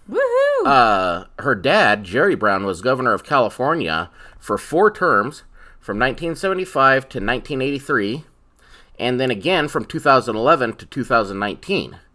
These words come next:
Speaker 2: And Jerry Brown was given the nickname Governor Moonbeam by a Chicago journalist by the name of Mike Royko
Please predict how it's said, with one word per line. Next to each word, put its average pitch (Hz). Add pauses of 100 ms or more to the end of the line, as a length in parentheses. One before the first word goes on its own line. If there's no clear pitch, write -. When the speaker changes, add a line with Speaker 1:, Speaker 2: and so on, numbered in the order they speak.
(460)
Speaker 2:
And 104
Jerry 143
Brown 120
was 98
given 110
the 110
nickname 107
Governor 110
Moonbeam 110
by 107
a 98
Chicago 151
journalist 113
by 110
the 98
name 107
of 85
Mike 107
Royko 101